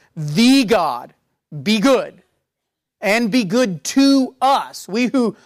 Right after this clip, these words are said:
who are nobody, who are not weighty, should make us, uh, stand in awe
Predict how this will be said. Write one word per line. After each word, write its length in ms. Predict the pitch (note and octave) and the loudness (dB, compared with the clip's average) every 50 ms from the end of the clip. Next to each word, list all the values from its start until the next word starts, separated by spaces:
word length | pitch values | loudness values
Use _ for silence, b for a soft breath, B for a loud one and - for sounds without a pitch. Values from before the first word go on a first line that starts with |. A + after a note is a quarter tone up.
| b b | b b
who 220 | - B3 A#3+ A#3+ | -2 2 2 2
are 140 | A3+ G#3+ G3 | 2 2 0
nobody, 540 | F#3+ G3 A3+ C#4+ E4+ C#4+ G3+ F#3 D#3+ D3+ C#3+ | 0 0 0 0 0 0 -4 -4 -4 -4 -6
who 200 | C#3 G#3+ G3+ G3 | -4 -2 0 0
are 140 | G3 F3+ b b b b b | 0 0 b b b b b
not 560 | - F3 F#3+ G3+ A3+ B3 D4 E4+ F4 C4+ - A3 | -6 -2 0 0 2 2 2 0 0 -2 -4 -4
weighty, 480 | G3 F#3+ F3 D#3+ D3 D3+ D3 C3+ B2+ - _ _ _ _ _ _ _ _ _ _ | -2 -2 -2 -2 -6 -8 -12 -12 -14 -16 _ _ _ _ _ _ _ _ _ _
should 420 | - - - - A#3 A3 G#3 F3 D#3+ | -12 -10 -6 0 0 0 0 0 -2
make 400 | F3 F#3 G3+ A#3 C4 C#4 - - | -2 -2 0 0 0 -2 -2 -2
us, 520 | F3 D3 C#3+ C#3 C#3 C#3+ - - - - _ _ _ _ _ _ _ _ | -2 0 0 -2 -4 -6 -8 -12 -12 -16 _ _ _ _ _ _ _ _
uh, 340 | - C#3 C#3 C#3 C3+ C3 F3 A#3+ - _ _ _ _ _ | -8 -6 -4 -4 -6 -6 -10 -14 -18 _ _ _ _ _
stand 480 | - - - - G#3 G3+ G3+ G#3 G3 | -16 -10 -6 -4 -2 -2 -2 -2 -2
in 200 | F3 F3 E3+ F3 - - | -2 -4 -4 -6 -8 -4
awe 540 | - F#3 G3 G#3 G3+ F3 D#3+ C#3+ C#3 B2 | -2 0 0 2 0 0 -2 -4 -8 -10